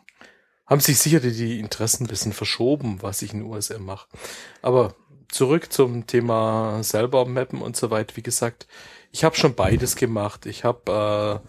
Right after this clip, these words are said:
Flächen, die Knoten relativ dicht beieinander gehabt und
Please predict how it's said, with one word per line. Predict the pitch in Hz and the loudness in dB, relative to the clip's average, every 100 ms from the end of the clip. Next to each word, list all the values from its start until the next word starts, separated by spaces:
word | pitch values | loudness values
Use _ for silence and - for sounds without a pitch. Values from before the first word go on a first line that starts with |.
| - - - - | -20 -20 -20 -16
Flächen, | - 117 127 - 143 139 131 | -4 2 2 2 -2 0 -2
die | - | -4
Knoten | - 131 135 143 | 0 2 2 2
relativ | 113 113 - 117 | 4 2 0 -8
dicht | - 165 - | -6 -8 0
beieinander | 117 104 107 147 151 | 2 2 0 0 -2
gehabt | 147 127 147 - - | 0 0 -2 -2 -14
und | 120 110 - | -12 -12 -16